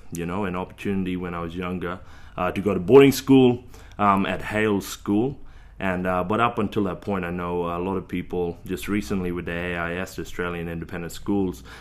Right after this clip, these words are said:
we did a webinar and we were discussing, you know, what it was like for, you know, an Aboriginal boy to travel away from country to boarding school. And, uh, that kind of, uh, uh, gave me this understanding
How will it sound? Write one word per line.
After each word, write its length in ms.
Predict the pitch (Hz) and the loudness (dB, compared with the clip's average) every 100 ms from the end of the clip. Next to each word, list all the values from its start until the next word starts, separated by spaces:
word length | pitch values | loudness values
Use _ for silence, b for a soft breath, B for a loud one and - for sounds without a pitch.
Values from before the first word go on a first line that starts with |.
| B | B
we 100 | 90 | -6
did 240 | 82 90 85 | -2 -2 -2
a 160 | 85 | -4
webinar 640 | 82 92 95 98 90 82 82 | -2 -2 -2 -2 -2 -2 -4
and 120 | 85 | -4
we 100 | 82 | -6
were 120 | 82 | -6
discussing, 800 | 80 87 - 120 - - 82 73 - | -8 -10 -4 -2 -2 -4 -6 -8 -10
you 140 | 82 82 | -8 -6
know, 180 | 90 98 | -4 -2
what 200 | 92 92 | -2 -2
it 20 | |
was 220 | 90 82 | -4 -4
like 280 | 90 90 - | -4 -4 -4
for, 300 | 90 85 - B B - | -6 -6 -8 B B -6
you 100 | 87 | -4
know, 100 | 90 | -2
an 100 | 90 | -2
Aboriginal 500 | 92 98 90 95 87 | -2 -2 -2 -2 -4
boy 420 | 90 92 90 85 B B | -4 -4 -4 -6 B B
to 160 | - 110 | -4 -4
travel 760 | - 113 104 107 95 92 90 B B B | -4 2 4 4 2 -2 -4 B B B
away 400 | 90 87 101 104 | -4 0 0 0
from 280 | - 92 87 | -2 -4 -4
country 680 | - 85 82 87 85 82 b b | -6 -6 -4 -4 -4 -6 b b
to 120 | 98 | -6
boarding 400 | 80 87 90 90 | -4 -2 -2 -4
school. 420 | 82 - 78 78 - | -8 -8 -6 -6 -8
And, 320 | 76 76 76 | -10 -10 -6
uh, 220 | 78 76 - - | -6 -8 -12 -12
that 320 | 95 117 - - | -2 -2 -2 -4
kind 280 | 98 98 | -2 0
of, 220 | 87 80 87 | -2 -4 -6
uh, 200 | 85 80 - - b b b b b | -6 -8 -14 -20 b b b b b
uh, 160 | 95 92 | -4 -2
gave 380 | 87 98 101 95 | 0 0 0 0
me 220 | 98 92 | -2 -2
this 260 | 90 - | -4 -4
understanding 880 | 95 90 - - 104 107 101 90 82 | -6 -6 -8 -6 -2 0 -2 -4 -8